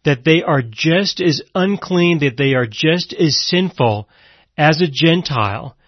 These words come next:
and that this baptism was for them an opportunity to start a new life. And I will continue with this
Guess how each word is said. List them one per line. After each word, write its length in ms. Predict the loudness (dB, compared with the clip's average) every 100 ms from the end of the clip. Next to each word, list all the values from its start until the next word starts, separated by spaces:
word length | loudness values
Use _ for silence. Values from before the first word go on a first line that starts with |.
| _ _ _
and 180 | 0 2
that 220 | 2 0 -2
this 220 | -4 -4
baptism 920 | -4 -2 -2 -4 0 0 0 -2 -4 -12 _ 0
was 260 | 2 2 0
for 120 | -2
them 460 | 0 2 2 2 0 -2
an 160 | -2
opportunity 1080 | 0 0 2 0 -4 0 2 2 2 0 -4 -12 _ _ -6
to 140 | -2
start 480 | -2 -2 0 0 0 -2
a 120 | -2
new 300 | 2 2 2
life. 520 | 0 -2 -4 -8 -20 -20 _ _ _ _
And 180 | 0 2
I 120 | 2
will 120 | 2
continue 480 | -2 -2 0 2 4
with 160 | 2
this 280 | 2 2 0